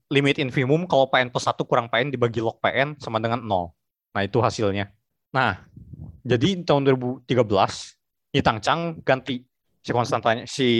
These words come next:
shift-nya ini sama sesuatu yang lebih baik. Dapat kalau ada tangga banyaknya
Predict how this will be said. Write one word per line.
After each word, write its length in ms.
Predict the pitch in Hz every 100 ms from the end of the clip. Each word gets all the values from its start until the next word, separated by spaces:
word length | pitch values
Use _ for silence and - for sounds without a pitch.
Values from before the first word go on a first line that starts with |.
| 113 110 117
shift-nya 400 | - - 117 110
ini 320 | 104 107 147 - _ _ _
sama 320 | - 131 127
sesuatu 320 | 139 131 139
yang 160 | 127 117
lebih 80 |
baik. 320 | 107 110 147 - _ _ _
Dapat 320 | 117 - -
kalau 480 | - 117 165 180 _ _ _ _
ada 240 | 123 127
tangga 540 | 131 135 131 131 139 - _ _ _
banyaknya 640 | 151 127 120 - 127 113